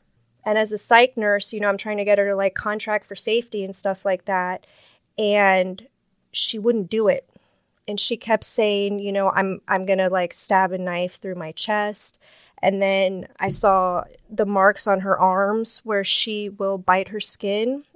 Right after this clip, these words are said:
And then, so she'll open it and then she'll dig in with her fingers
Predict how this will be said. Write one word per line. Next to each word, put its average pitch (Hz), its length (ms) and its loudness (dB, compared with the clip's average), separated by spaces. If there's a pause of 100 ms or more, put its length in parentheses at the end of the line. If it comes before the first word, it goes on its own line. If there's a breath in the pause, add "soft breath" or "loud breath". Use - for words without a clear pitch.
And 190 180 -2
then, 196 320 0 (460 soft breath)
so - 220 0
she'll 202 280 0
open 220 320 6
it 185 200 6
and 190 100 0
then 202 120 2
she'll 208 200 -2
dig 196 300 -2
in 196 180 2
with 185 140 0
her - 120 -4
fingers - 840 -4